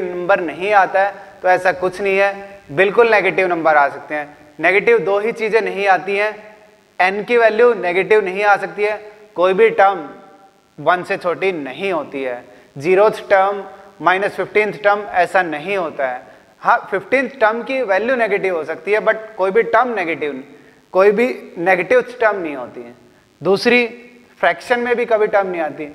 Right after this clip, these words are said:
ये नहीं कहते फ़ाइव बाई टू पॉइंट फ़ाइव टर्म निकालो, हिंदी में बोलते हो ढाईवीं टर्म निकालो, साढ़े तीन निकालो, ऐसा कुछ नहीं होता। या तो टू पूछेगा, थ्री पूछेगा, फ़ोर पूछेगा, डेढ़ ढाई नहीं पूछने वाला है।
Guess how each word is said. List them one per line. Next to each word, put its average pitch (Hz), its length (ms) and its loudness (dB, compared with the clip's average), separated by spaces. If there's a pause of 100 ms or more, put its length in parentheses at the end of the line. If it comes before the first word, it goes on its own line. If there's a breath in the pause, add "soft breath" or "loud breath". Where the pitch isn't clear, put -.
(280 loud breath)
ये 214 100 2
नहीं 240 120 -2
कहते 220 360 2
फ़ाइव 190 260 2
बाई 208 240 2
टू 208 200 -2
पॉइंट 208 240 0
फ़ाइव 190 380 0
टर्म 196 320 0
निकालो, 135 520 -4 (680)
हिंदी 170 200 -2
में 202 120 0
बोलते 196 180 2
हो 180 80 -2
ढाईवीं 170 360 0
टर्म 196 160 2
निकालो, 147 420 0
साढ़े 180 260 0
तीन 202 320 -4
निकालो, 131 460 -2 (420 loud breath)
ऐसा 180 240 2
कुछ 190 260 -4
नहीं 160 100 -8
होता। 131 280 -8 (140)
या 165 180 4
तो 185 120 -2
टू 208 240 -2
पूछेगा, 202 440 0
थ्री 202 280 -2
पूछेगा, 190 420 0
फ़ोर 214 260 0
पूछेगा, 190 440 -2 (400 loud breath)
डेढ़ 175 300 4
ढाई 185 240 2
नहीं 180 160 -8
पूछने 143 320 -10
वाला 120 240 -8
है। 123 140 -16